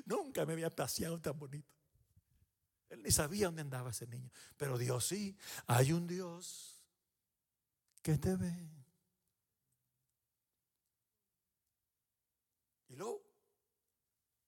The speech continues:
¿quién es? Las nodrizas de la hija de... Hoy. Y viene y le... Iba a decir, le pela el diente, pero no tenía diente, Moisés, estaba muy chiquito. <laughs>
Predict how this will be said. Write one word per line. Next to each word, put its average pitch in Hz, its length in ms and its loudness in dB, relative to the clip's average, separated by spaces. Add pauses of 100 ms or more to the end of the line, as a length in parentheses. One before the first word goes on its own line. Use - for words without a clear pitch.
(440)
¿quién 233 220 -14
es? 254 320 -8
Las 151 320 -14 (100)
nodrizas 160 560 -16
de 170 100 -20
la 147 120 -20 (320)
hija 208 260 -18
de... 160 160 -20 (640)
Hoy. 226 480 0
Y 156 100 -12
viene 226 400 -6
y 196 60 -6
le... 160 200 -2 (720)
Iba 156 140 2
a - 20 6
decir, 175 220 2
le 165 80 0
pela 160 220 2
el 151 100 0
diente, 180 260 -4
pero 151 160 -8
no 170 100 -6
tenía 247 300 -8
diente, 220 340 -10
Moisés, 170 440 -10
estaba 165 180 -12
muy 170 100 -10
chiquito. 170 380 -12
<laughs> - 320 -10